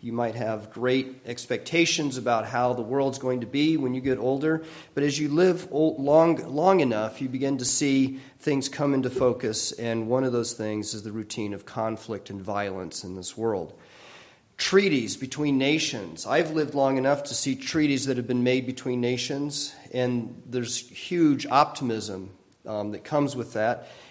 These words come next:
And they last for a few years, and then they slowly become obsolete or are ignored.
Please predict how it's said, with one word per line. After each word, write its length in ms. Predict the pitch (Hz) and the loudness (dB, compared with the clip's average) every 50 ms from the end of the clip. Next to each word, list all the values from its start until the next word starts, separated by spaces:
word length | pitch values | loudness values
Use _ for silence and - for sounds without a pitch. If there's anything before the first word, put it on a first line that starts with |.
| - | -6
And 140 | - 143 160 | 0 2 4
they 100 | 160 151 | 4 4
last 400 | 139 139 131 131 131 123 - - | 6 6 6 6 6 4 0 -2
for 140 | - 151 139 | -4 -2 -4
a 60 | 131 | -4
few 240 | 131 - - 139 131 | -4 -4 -2 -2 0
years, 520 | 123 120 135 151 180 196 196 190 170 147 | 0 0 2 4 6 6 6 6 4 2
and 120 | 143 131 131 | -2 0 0
then 140 | 135 139 139 | 2 2 2
they 140 | 131 131 | 2 0
slowly 680 | 127 - - - - - - 143 147 147 147 139 139 131 | 0 0 -2 -4 -6 -6 -2 2 2 4 4 2 2 0
become 420 | 127 127 131 - 135 123 123 120 | -2 -4 -4 -2 -2 -2 -2 0
obsolete 680 | - 110 117 117 - - - - 120 113 110 110 107 - | 0 0 0 -2 -2 -4 -8 -6 -6 -6 -6 -6 -8 -10
or 400 | - 120 113 113 110 110 107 - | -10 -6 -4 -2 -2 -4 -4 -6
are 320 | - 101 101 98 98 87 - | -8 -6 -6 -6 -6 -6 -8
ignored. 640 | 98 104 107 127 147 170 165 139 117 95 82 - | -10 -10 -6 -2 2 4 4 4 4 4 0 -4